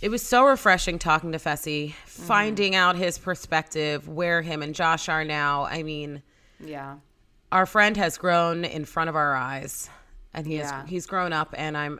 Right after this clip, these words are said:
Speaker 1: I'm really proud and, and happy that they're still friends and happy that they could work through it.
Speaker 2: Yeah, I agree. That it's tough, dude. And I think he's handling it all so well. And I respect anybody who takes responsibility for any of their actions
Speaker 1: Mm-hmm.
Speaker 2: because,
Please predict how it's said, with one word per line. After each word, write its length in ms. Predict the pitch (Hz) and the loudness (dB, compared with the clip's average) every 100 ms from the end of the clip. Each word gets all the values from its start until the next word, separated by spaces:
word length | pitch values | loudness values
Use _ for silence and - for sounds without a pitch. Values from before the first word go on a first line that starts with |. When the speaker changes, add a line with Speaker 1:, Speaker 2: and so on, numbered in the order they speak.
| - | -8
Speaker 1:
I'm 120 | 156 | -6
really 220 | 147 147 | -6 -6
proud 400 | 143 156 147 147 | -6 -2 0 0
and, 120 | 139 - | -4 -6
and 140 | 175 | -2
happy 280 | 214 214 214 | 0 0 0
that 160 | 175 170 | -2 -2
they're 100 | 160 | -4
still 240 | - 156 | -4 -6
friends 400 | 131 151 147 151 - | 0 0 0 -2 -6
and 60 | |
happy 220 | 151 151 151 | -6 -6 -8
that 140 | 139 | -10
they 80 | 143 | -10
could 160 | 139 | -12
work 200 | 110 101 - | -10 -12 -12
through 160 | - | -14
it. 120 | 92 _ _ _ _ - | -16 _ _ _ _ -8
Speaker 2:
Yeah, 320 | 160 156 143 | -2 -2 0
I 120 | 165 | 0
agree. 480 | 180 165 147 123 123 - | -2 -4 -6 -8 -10 -8
That 220 | 160 175 - | -4 -4 -4
it's 200 | 190 - | -6 -8
tough, 320 | - 185 147 | -2 -2 -2
dude. 160 | 170 156 | -8 -8
And 80 | 156 | -8
I 40 | |
think 180 | 165 226 | -8 -6
he's 180 | 220 208 | -6 -4
handling 400 | 175 160 156 156 | -6 -6 -8 -6
it 60 | 147 | -2
all 140 | 151 | -2
so 160 | 151 156 | 0 0
well. 280 | 151 147 156 | 0 0 0
And 160 | 143 - _ _ _ _ - | -2 -10 _ _ _ _ 2
I 80 | 233 | 4
respect 380 | 311 - 165 180 | 4 2 0 2
anybody 380 | 185 190 170 165 | -2 2 2 4
who 120 | 185 | 0
takes 220 | - 175 175 | 2 0 0
responsibility 680 | 165 180 165 151 165 170 | 0 0 0 2 4 4
for 120 | 175 175 | 4 2
any 220 | 160 165 | 2 -2
of 60 | 156 | 0
their 140 | 156 | 0
actions 540 | 143 151 - 180 175 170 | 2 0 0 -4 -4 -4
Speaker 1:
Mm-hmm. 80 | 185 | -4
Speaker 2:
because, 560 | 175 160 147 143 - | 2 2 2 -2 -6